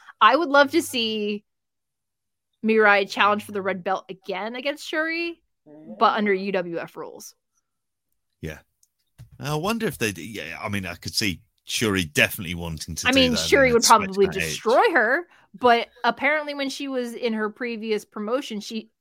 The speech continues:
Speaker 1: Mirai also did some U W F rule stuff, and she was really, really
Speaker 2: Mm.
Speaker 1: good at it. So I'd be curious to see more of that.
Speaker 2: And I suppose it's the, I mean, there's, there's,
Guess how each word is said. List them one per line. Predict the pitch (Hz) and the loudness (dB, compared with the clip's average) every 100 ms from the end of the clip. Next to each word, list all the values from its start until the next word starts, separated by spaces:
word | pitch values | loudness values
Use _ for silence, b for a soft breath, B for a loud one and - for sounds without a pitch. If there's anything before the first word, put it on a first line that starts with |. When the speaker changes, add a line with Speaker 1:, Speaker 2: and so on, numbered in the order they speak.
| - | -12
Speaker 1:
Mirai | 208 202 220 226 226 | -6 0 2 2 2
also | 220 240 240 | 2 0 -2
did | 208 226 233 196 | 0 2 4 2
some | 202 226 202 | -6 -6 -6
U | 202 | -4
W | 202 196 196 | -4 -2 -4
F | 180 | -4
rule | 202 214 220 | 0 0 0
stuff, | - 185 175 | -2 -6 -6
and | 208 170 | -8 -6
she | 220 | -4
was | 185 | -4
really, | 160 170 202 202 | -6 -2 0 2
really | 202 190 | 2 2
Speaker 2:
Mm. | 185 | 2
Speaker 1:
good | 220 | 2
at | 208 175 | 2 0
it. | 165 - | -6 -6
So | 214 180 175 | -6 -4 -4
I'd | 196 190 | -4 -6
be | 208 | -8
curious | 226 208 190 | -4 -4 -4
to | 196 | -8
see | - 196 | -14 -12
more | 180 185 | -12 -12
of | - | -14
that. | - - _ _ _ _ _ _ b b b b _ - | -16 -18 _ _ _ _ _ _ b b b b _ -2
Speaker 2:
And | 175 151 - _ _ _ _ _ _ | 0 0 -6 _ _ _ _ _ _
I | - | -6
suppose | - 214 214 | -2 0 -2
it's | - | -2
the, | - 92 - | -2 -2 -4
I | |
mean, | 95 80 | -6 -4
there's, | 80 - | -4 -4
there's, | 92 80 | -4 -6